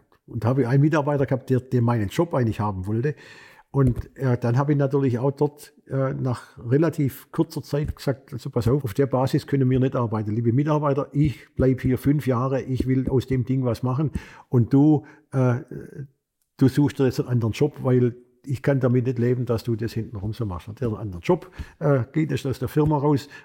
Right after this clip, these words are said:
Und ich bin, ich bin meine fünf Jahre nicht bloß da geblieben, sondern ich war dann, äh, letzten Endes fünfzehn Jahre in der Firma. Und deshalb betrachte ich eigentlich Aston Martin, ist meine Firma. Und alles, was heute dort passiert, basiert ja auf dem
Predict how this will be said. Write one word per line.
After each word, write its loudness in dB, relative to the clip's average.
Und 0
ich 2
bin, 0
ich 2
bin 2
meine 4
fünf 0
Jahre 2
nicht 2
bloß 0
da 0
geblieben, 2
sondern 0
ich 2
war 0
dann, 0
äh, 0
letzten -2
Endes 0
fünfzehn 0
Jahre 2
in -2
der -2
Firma. 0
Und -10
deshalb -2
betrachte -4
ich -8
eigentlich -2
Aston -4
Martin, -2
ist -2
meine 0
Firma. 0
Und -6
alles, -2
was -6
heute 0
dort -2
passiert, -4
basiert -2
ja 0
auf -2
dem 0